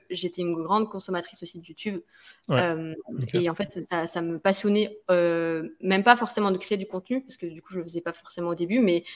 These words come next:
Speaker 1: déjà de consommer du contenu, ça me passionnait. Donc, je me suis dit, bah, moi aussi, en fait, j'ai envie de le faire. Et,
Speaker 2: Ok.
Speaker 1: et voilà. Et puis, si tu commences jamais, euh, au final, enfin,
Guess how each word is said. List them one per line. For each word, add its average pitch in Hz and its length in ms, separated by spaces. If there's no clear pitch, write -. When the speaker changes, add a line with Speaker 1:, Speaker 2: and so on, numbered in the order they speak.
Speaker 1:
déjà 226 140
de 180 220
consommer 220 380
du 196 100
contenu, 196 180
ça 180 120
me 175 40
passionnait. 180 360
Donc, 190 120
je 170 60
me 170 60
suis 180 180
dit, 208 80
bah, 165 100
moi 165 120
aussi, 175 180
en 185 40
fait, 170 160
j'ai 156 60
envie 156 120
de 151 40
le 151 60
faire. 180 200
Et, 160 380
Speaker 2:
Ok. - 80
Speaker 1:
et - 40
voilà. 175 280
Et 170 100
puis, 170 220
si - 160
tu - 100
commences 185 280
jamais, 196 360
euh, 180 100
au 170 40
final, 196 300
enfin, 165 380